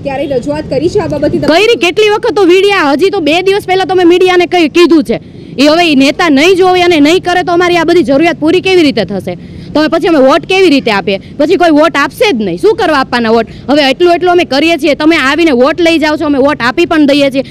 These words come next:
Speaker 2: છતાં તમે અમારી જરૂરિયાત પૂરી નહીં કરો, તમે વોટ નહીં આપીએ.
Speaker 1: ઓકે. અ, તમને ખ્યાલ છે તમારા વિસ્તારના સાંસદ કોણ છે?
Speaker 2: દર્શનાબેન જરદોશ.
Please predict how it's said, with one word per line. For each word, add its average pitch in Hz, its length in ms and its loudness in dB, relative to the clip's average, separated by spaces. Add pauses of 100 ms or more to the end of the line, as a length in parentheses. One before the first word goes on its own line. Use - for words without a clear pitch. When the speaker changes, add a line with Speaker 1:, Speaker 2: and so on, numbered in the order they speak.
(220)
Speaker 2:
છતાં 320 180 -2
તમે 330 160 0
અમારી 320 220 0
જરૂરિયાત 285 360 0
પૂરી 320 220 2
નહીં 370 160 2
કરો, 285 180 -2
તમે 262 180 0
વોટ 269 240 0
નહીં 285 220 2
આપીએ. 160 240 -10 (540)
Speaker 1:
ઓકે. 214 260 -10
અ, - 460 -4
તમને - 220 -2
ખ્યાલ - 180 0
છે - 60 0
તમારા - 240 0
વિસ્તારના 349 380 0
સાંસદ - 420 0
કોણ 226 180 0
છે? - 140 2 (1500)
Speaker 2:
દર્શનાબેન 294 480 2
જરદોશ. 247 360 0